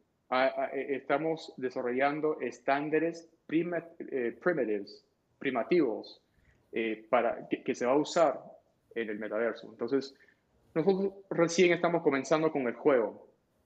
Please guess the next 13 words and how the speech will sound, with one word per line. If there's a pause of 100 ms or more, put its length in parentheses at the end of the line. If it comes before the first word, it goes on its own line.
(460)
Y,
y
el
juego
va
a
ser
una
experiencia
de,
de
alta, (500)
eh,